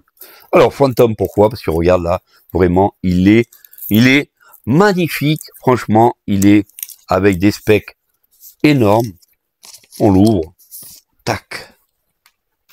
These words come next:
Et voilà donc le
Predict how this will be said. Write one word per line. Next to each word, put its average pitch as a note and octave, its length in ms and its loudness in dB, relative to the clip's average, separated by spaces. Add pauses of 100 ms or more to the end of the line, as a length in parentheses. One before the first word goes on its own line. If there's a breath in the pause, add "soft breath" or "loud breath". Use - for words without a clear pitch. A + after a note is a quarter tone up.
(2750 soft breath)
Et F3+ 80 2
voilà A#2+ 300 2
donc A#2+ 280 -4 (240)
le E3 460 2